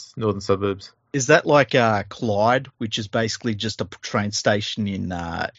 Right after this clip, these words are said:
Speaker 2: Sydney?
Speaker 1: Kind of, kind of.
Speaker 2: Yeah.
Speaker 1: Petrie's known for, I mean, it's a train station, obviously. Um, and the train, the train line has a small bend as you head north.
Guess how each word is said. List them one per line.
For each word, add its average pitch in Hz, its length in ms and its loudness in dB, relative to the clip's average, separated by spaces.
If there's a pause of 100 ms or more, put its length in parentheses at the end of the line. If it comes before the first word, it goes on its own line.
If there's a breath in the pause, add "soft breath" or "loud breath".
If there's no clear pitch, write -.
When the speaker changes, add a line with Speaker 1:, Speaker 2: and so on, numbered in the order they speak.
(180)
Speaker 2:
Sydney? 107 500 -6 (300)
Speaker 1:
Kind 160 320 0
of, 101 140 -4
kind 131 260 0
of. - 180 -10
Speaker 2:
Yeah. - 80 -20 (120)
Speaker 1:
Petrie's 208 420 2
known 120 340 4
for, 107 640 0
I 113 60 -4
mean, 110 160 0
it's 104 140 -8
a - 20 -10
train 127 240 4
station, 98 340 -4
obviously. - 600 -4 (560 soft breath)
Um, 98 360 4
and 123 160 2
the 110 60 0
train, 170 480 2
the 110 80 -12
train 165 380 2
line 117 160 4
has 113 240 -4
a - 20 -6
small 123 420 0
bend 98 520 2 (420)
as 120 220 0
you 104 40 2
head 95 240 2
north. 95 520 -2